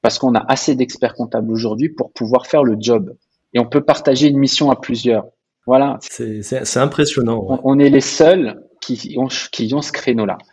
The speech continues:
Speaker 1: Toutes les autres structures, elles ont choisi,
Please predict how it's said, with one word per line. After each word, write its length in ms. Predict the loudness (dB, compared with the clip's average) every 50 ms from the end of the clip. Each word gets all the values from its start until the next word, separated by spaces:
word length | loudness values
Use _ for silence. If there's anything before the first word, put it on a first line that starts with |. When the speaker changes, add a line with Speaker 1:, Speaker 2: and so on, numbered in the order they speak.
| _ -20 _ _ _ _ -6
Speaker 1:
Toutes 220 | -6 -4 -2 0
les 260 | 2 2 2 4 2
autres 140 | 2 2 0
structures, 720 | -4 -6 -4 -4 -4 -4 -4 -4 0 0 0 0 0 -2
elles 260 | -2 -2 -2 0 0 -2
ont 80 | -2 -2
choisi, 500 | -2 -2 0 0 0 0 0 2 2